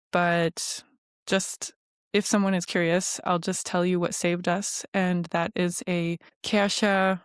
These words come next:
It's called Kärcher. I don't know how you say it without a German accent, but, um, this windshield wiper kind of thing. It's not really a windshield wiper.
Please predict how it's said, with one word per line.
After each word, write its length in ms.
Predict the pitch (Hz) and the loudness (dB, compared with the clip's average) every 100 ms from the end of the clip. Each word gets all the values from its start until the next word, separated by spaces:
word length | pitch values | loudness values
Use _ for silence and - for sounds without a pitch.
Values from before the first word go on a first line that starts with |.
| _ - | _ -12
It's 160 | 180 | -12
called 480 | - 175 165 - - - - | -2 -2 0 -4 -10 -12 -4
Kärcher. 560 | 175 175 - 165 175 | -2 0 0 0 0
I 60 | 180 | -2
don't 140 | 165 | -2
know 60 | 165 | -2
how 120 | 165 | -4
you 140 | 180 175 | -4 -6
say 260 | - - | -6 -4
it 140 | 170 - _ _ - | -2 -4 _ _ -6
without 320 | 180 180 175 | -4 0 -2
a 60 | |
German 300 | 170 180 175 | -2 -2 -2
accent, 420 | 180 175 185 180 269 _ | -2 -4 -4 -6 -8 _
but, 220 | 185 170 - _ - - - - - _ _ _ _ | -2 -2 -4 _ -20 -20 -20 -20 -20 _ _ _ _
um, 520 | 180 170 170 165 165 - _ | 0 2 0 -2 -4 -8 _
this 240 | 170 165 - | -10 -8 -6
windshield 560 | 180 185 - 180 165 180 | 0 0 2 2 0 -2
wiper 360 | 175 170 175 | -2 0 -2
kind 260 | 156 180 165 | -4 -2 -2
of 320 | 160 - - - - | -2 -6 -16 -14 -2
thing. 380 | 175 160 156 - | 0 0 -2 -4
It's 140 | 190 - | -6 0
not 160 | 190 - | 0 0
really 220 | 202 196 | 0 2
a 60 | 185 | 2
windshield 340 | 196 190 208 | 2 2 2
wiper. 460 | 190 190 190 185 | 2 2 2 2